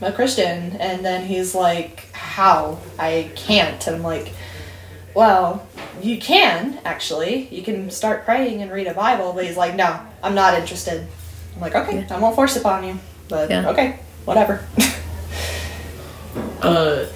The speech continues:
Speaker 3: at Quincy, there are a lot of people that definitely need, uh, God, but
Speaker 2: Yeah.
Speaker 3: they choose not to come. Like, I will invite people every week to Wednesday night youth group and Crossroads.
Speaker 2: Yeah.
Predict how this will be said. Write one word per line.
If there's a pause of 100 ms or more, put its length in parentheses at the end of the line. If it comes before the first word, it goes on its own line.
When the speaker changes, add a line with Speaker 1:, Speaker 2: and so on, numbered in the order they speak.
(160)
Speaker 3:
at
Quincy,
there
are
a
lot
of
people
that
definitely
need, (360)
uh,
God, (120)
but
Speaker 2:
Yeah.
Speaker 3:
they
choose
not
to
come.
Like,
I
will
invite
people
every
week
to
Wednesday
night
youth
group
and
Crossroads.
Speaker 2:
Yeah.